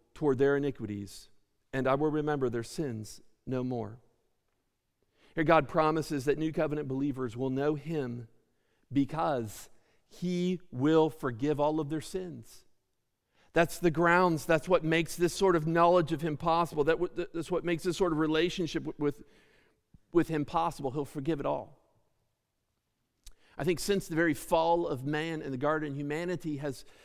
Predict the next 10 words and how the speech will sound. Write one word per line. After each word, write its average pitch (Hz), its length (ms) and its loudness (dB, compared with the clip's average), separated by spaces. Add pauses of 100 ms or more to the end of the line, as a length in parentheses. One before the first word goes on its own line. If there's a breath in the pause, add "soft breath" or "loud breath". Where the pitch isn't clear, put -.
(120 soft breath)
has 165 320 2 (260 soft breath)
struggled, 175 840 4
has 135 280 -4 (300 soft breath)
been 156 340 4
fleeing 208 680 -2
away 180 400 6
from 160 240 -2
God, 120 320 2 (220 soft breath)
frightfully 196 1000 4
aware 151 720 2